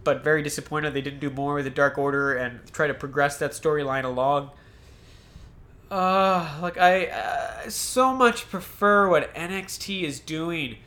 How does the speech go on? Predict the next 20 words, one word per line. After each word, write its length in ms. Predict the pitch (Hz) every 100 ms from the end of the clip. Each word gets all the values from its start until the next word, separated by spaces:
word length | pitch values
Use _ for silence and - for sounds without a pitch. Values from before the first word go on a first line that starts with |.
| - -
whether 400 | 151 156 156 160
it's 160 | 160 160
with, 280 | 165 170 -
uh, 340 | 160 151 139
Velveteen 540 | 135 185 180 170 190 156
Dream 300 | 151 165 147
coming 260 | 151 147
back 220 | 139 135 135
last 420 | 139 143 139 -
week, 200 | 110 - - - -
whether 340 | 120 117 120
it's 180 | 120 -
with, 300 | 135 135 -
uh, 320 | - 131 131
what 120 | 131 135
they're 80 |
doing, 120 | 143 151
the 60 |
title 380 | 180 226 247 196
picture, 580 | 143 131 - 113 101